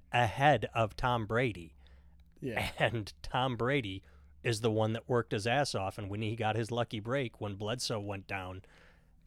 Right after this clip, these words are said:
Speaker 1: he took his opportunity and he shone, he shone, he made it shine, he worked. Yeah, you have to double down. When you get your lucky break, that's when you start working.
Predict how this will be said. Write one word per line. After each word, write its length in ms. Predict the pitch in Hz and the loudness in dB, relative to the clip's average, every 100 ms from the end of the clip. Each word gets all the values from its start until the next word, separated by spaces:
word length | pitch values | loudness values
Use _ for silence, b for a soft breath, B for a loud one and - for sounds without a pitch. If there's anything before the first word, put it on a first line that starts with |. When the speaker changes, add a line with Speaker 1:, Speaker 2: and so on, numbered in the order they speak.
| - | -20
Speaker 1:
he 220 | - 117 123 | -6 -2 0
took 260 | - 117 | 2 2
his 200 | 120 110 | 2 0
opportunity 720 | 110 117 113 117 107 107 113 117 | 2 2 -2 -4 -4 -2 -4 -4
and 180 | 98 | -8
he 220 | 87 104 110 | -6 -4 -4
shone, 720 | - - - 95 104 98 85 | -6 -6 -8 -4 -2 -4 -6
he 160 | - 110 | -6 -4
shone, 480 | - - 104 87 82 | -4 -4 -4 -6 -8
he 160 | 113 | -4
made 240 | 117 104 107 | -2 -2 -4
it 120 | 107 | -6
shine, 360 | - 110 92 85 | -6 -6 -6 -8
he 160 | 104 | -10
worked. 420 | 95 104 110 - b b b b b | -6 -4 -4 -6 b b b b b
Yeah, 200 | 139 147 98 | 0 0 0
you 140 | 107 | 2
have 140 | 127 | 2
to 100 | 127 | 2
double 260 | 110 135 135 | 2 2 2
down. 220 | 127 135 | 2 0
When 120 | 90 | -2
you 120 | 92 107 | -4 -4
get 160 | 139 | -2
your 100 | 139 | 0
lucky 240 | 123 139 117 | 0 0 0
break, 320 | 131 117 - | 0 0 -2
that's 260 | - 107 - | -2 -2 0
when 120 | 107 | -4
you 100 | 98 | -4
start 260 | - 107 104 | -4 -6 -2
working. 380 | 113 113 90 | -2 -2 -6